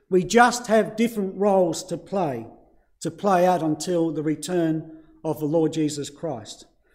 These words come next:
First Corinthians chapter eleven, verse eleven says, "Neither is the man without the woman, and neither is the woman without the man." Verse twelve goes on to say,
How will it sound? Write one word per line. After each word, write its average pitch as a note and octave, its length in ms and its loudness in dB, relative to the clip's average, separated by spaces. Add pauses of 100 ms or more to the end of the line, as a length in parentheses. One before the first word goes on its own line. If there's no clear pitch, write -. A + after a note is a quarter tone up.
(220)
First A#3+ 280 6
Corinthians A3 540 2
chapter G3+ 300 0
eleven, F#3 420 2
verse F#3 520 0 (360)
eleven E3+ 480 4
says, F3+ 640 0 (160)
"Neither A3 440 6
is A3 120 6
the G3+ 160 0
man A3+ 380 4
without G3+ 400 0
the F3 80 -4
woman, G#3 580 -2 (240)
and F3 240 -2
neither G3+ 420 4
is G3 140 2
the F#3 140 -2
woman F3 600 0 (280)
without F#3 480 2
the E3+ 80 -4
man." D#3 600 0 (1300)
Verse A3 240 4
twelve A3+ 380 4
goes F#3+ 260 4
on F#3+ 160 2
to F3 60 -2
say, F#3+ 380 2